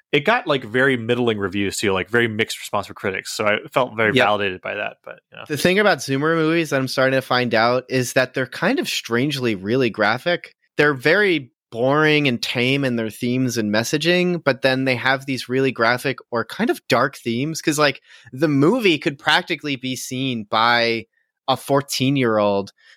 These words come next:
Speaker 2: but then, like, the violence is pretty intense. And then a lot of, like, the things that the characters have done that are bad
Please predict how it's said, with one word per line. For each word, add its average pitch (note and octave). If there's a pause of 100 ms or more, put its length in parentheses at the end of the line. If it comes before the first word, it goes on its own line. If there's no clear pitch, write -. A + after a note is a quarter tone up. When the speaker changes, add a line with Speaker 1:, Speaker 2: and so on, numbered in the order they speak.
Speaker 2:
but D#3+
then, D#3
like, D3
the C#3
violence F3
is C3+
pretty F3
intense. C#3 (100)
And D3+
then F#3
a G3
lot D#3
of, A#3+
like, D3
the C3
things C#3+
that -
the C3+
characters C3
have A#2
done A2+
that A2
are G#2
bad A#2+